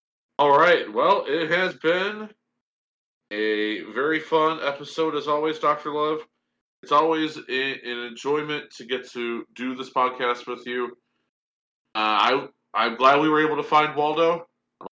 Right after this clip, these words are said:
also glad we were able to get unstuck after only two hours, or two and a half hours. It was fun. Uh, I did, I did forget to mention that we did,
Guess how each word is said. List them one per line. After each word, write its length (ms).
also 220
glad 180
we 60
were 160
able 140
to 60
get 120
unstuck 420
after 260
only 200
two 240
hours, 500
or 160
two 240
and 80
a 20
half 200
hours. 580
It 40
was 280
fun. 340
Uh, 280
I 140
did, 260
I 160
did 200
forget 240
to 60
mention 480
that 140
we 120
did, 240